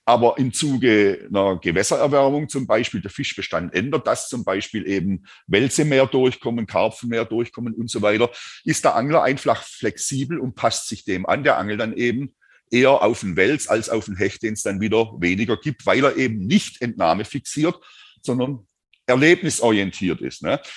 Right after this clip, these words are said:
Und das ist zum Beispiel eben ein Punkt, äh, da wird's dann eben wieder schwierig, wenn dann übergeordnet über die Vereine und die Verbände dann Positionen bezogen werden aus dem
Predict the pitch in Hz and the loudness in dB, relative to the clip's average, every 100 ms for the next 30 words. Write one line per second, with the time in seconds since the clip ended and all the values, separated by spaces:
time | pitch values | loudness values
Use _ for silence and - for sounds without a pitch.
0 | - - 87 117 180 - 160 147 143 - | -12 -6 -2 -2 -2 0 2 4 2 0
1 | 165 131 147 139 117 - 127 160 - 98 | 0 0 0 -2 -4 -4 -4 -2 -4 0
2 | 113 110 95 107 113 - - 139 135 135 | 2 2 4 2 2 0 -2 -2 0 0
3 | 135 123 107 - - 90 117 180 240 - | 0 -2 -2 -4 -2 -2 0 -2 -6 -10
4 | - - - _ _ - 127 113 139 185 | -20 -20 -20 _ _ -2 0 2 2 2
5 | 196 - _ _ _ _ _ _ 202 247 | -2 -6 _ _ _ _ _ _ 8 8
6 | 226 185 139 113 98 117 107 104 - - | 6 6 4 2 0 0 0 -2 0 2
7 | 87 101 185 247 - - 139 123 - 113 | 2 0 -2 -6 -10 -8 -6 -4 -4 -2
8 | - 123 160 151 147 127 113 - 123 123 | 0 0 2 0 0 -4 -8 -4 2 4
9 | 208 190 143 - 98 85 98 82 90 113 | 4 4 0 0 0 0 -2 0 2 0
10 | 170 - _ _ _ _ _ _ - 107 | -4 -14 _ _ _ _ _ _ 0 0
11 | 107 110 98 | 0 -4 -6